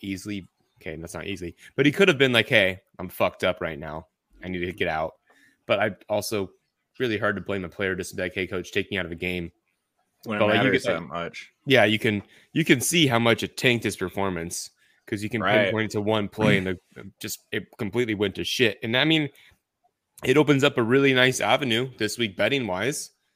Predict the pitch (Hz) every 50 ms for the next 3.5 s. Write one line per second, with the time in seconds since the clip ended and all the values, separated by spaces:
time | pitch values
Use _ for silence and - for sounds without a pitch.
0 | _ _ _ _ _ _ _ _ _ 117 107 120 110 107 101 98 95 90 90 85
1 | 82 82 76 - - 101 98 - - 127 123 113 - 113 - 104 95 - - 110
2 | 123 131 139 127 - - - 113 113 113 110 - 117 107 104 - 101 95 - 98
3 | 98 98 101 98 95 90 85 85 82